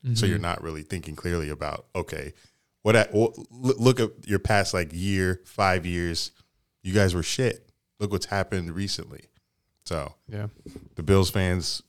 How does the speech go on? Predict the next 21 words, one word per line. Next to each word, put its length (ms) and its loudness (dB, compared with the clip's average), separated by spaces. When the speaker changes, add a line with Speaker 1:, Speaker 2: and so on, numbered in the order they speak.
Speaker 1:
you'll 140 -2
be 160 4
all 100 6
right. 180 0
You 80 -8
guys 240 4
are 80 0
gonna 220 0
be 120 -2
contending 480 -2
every 240 0
year. 380 -4
But 120 -6
are 80 0
you 80 -2
gonna 160 0
get 120 -2
over 180 -4
that, 220 -4
that 200 -6
Burrow, 460 0